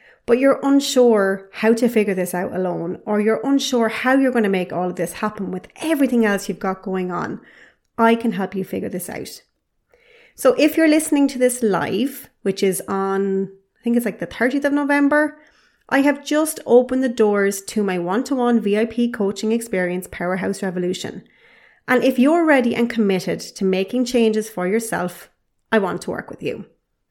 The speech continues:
I'm taking on six new clients now to start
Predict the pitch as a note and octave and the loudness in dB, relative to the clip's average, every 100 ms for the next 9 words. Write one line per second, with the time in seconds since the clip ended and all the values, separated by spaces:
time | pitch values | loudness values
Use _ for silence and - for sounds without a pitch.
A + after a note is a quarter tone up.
0 | _ _ _ _ _ A#3+ A#3+ B3+ C4 A#3+ | _ _ _ _ _ 4 6 2 2 0
1 | G3+ - A#3+ B3 D4 D4+ C#4 C4+ D4+ - | 0 2 0 2 -2 0 0 0 0 0
2 | G#3 D#3+ E3 A#3 C#4 - A3 F#3 F3 F3 | -2 0 0 0 -2 -6 -4 -2 0 -2